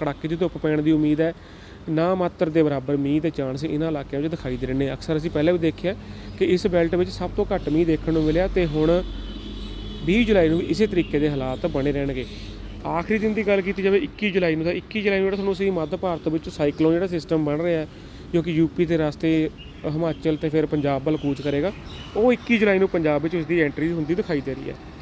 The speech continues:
ਜਿਸ ਦੇ ਕਾਰਨ ਹਿਮਾਚਲ ਦੇ ਨਾਲ ਲੱਗਦਾ ਇਲਾਕਾ, ਖਾਸ ਤੌਰ 'ਤੇ ਪਠਾਨਕੋਟ, ਗੁਰਦਾਸਪੁਰ, ਹੁਸ਼ਿਆਰਪੁਰ, ਨਵਾਂਸ਼ਹਿਰ, ਰੂਪਨਗਰ, ਮੋਹਾਲੀ, ਫਤਿਹਗੜ੍ਹ ਸਾਹਿਬ, ਪਟਿਆਲਾ, ਚੰਡੀਗੜ੍ਹ ਦੇ ਕੁਛ ਕੁ ਇਲਾਕੇ ਤੇ ਇਹਨਾਂ ਦੇ ਨੇੜੇ ਤੇੜੇ ਦੇ ਇਲਾਕਿਆਂ ਵਿੱਚ ਸਾਨੂੰ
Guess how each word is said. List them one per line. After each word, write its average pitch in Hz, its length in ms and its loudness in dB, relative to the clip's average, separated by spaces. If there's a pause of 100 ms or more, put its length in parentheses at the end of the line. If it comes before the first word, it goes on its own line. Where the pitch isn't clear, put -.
(300)
ਜਿਸ 170 120 -2
ਦੇ 202 120 4
ਕਾਰਨ 185 260 0
ਹਿਮਾਚਲ 180 360 0
ਦੇ 175 80 2
ਨਾਲ 156 200 2
ਲੱਗਦਾ 151 260 2
ਇਲਾਕਾ, 147 280 -2
ਖਾਸ 143 260 -4
ਤੌਰ 151 120 -6
'ਤੇ 147 100 -4
ਪਠਾਨਕੋਟ, 143 600 -4
ਗੁਰਦਾਸਪੁਰ, 143 720 -2 (960)
ਹੁਸ਼ਿਆਰਪੁਰ, 185 580 0
ਨਵਾਂਸ਼ਹਿਰ, 160 520 2
ਰੂਪਨਗਰ, 156 520 2
ਮੋਹਾਲੀ, 156 540 2
ਫਤਿਹਗੜ੍ਹ 151 420 -2
ਸਾਹਿਬ, 151 280 -2
ਪਟਿਆਲਾ, 147 420 -2
ਚੰਡੀਗੜ੍ਹ 143 500 -2
ਦੇ 156 100 0
ਕੁਛ 151 200 -2
ਕੁ - 100 -4
ਇਲਾਕੇ 147 380 -2 (600)
ਤੇ 180 280 2 (1080)
ਇਹਨਾਂ 190 200 6
ਦੇ 208 100 4
ਨੇੜੇ 180 220 2
ਤੇੜੇ 180 180 -2
ਦੇ 185 60 2
ਇਲਾਕਿਆਂ 156 360 0
ਵਿੱਚ 151 140 -2
ਸਾਨੂੰ 156 300 0